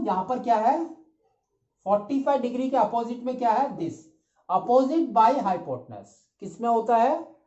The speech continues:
sine में। तो sine forty-five, sine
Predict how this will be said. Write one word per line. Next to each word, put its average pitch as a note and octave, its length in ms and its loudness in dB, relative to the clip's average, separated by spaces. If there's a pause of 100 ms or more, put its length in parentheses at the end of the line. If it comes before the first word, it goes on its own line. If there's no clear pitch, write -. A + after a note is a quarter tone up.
(400)
sine E3 360 -2
में। G#2+ 340 -14 (400)
तो C#4 60 -8
sine C#4+ 460 0
forty-five, - 580 -10 (3250)
sine C4 400 0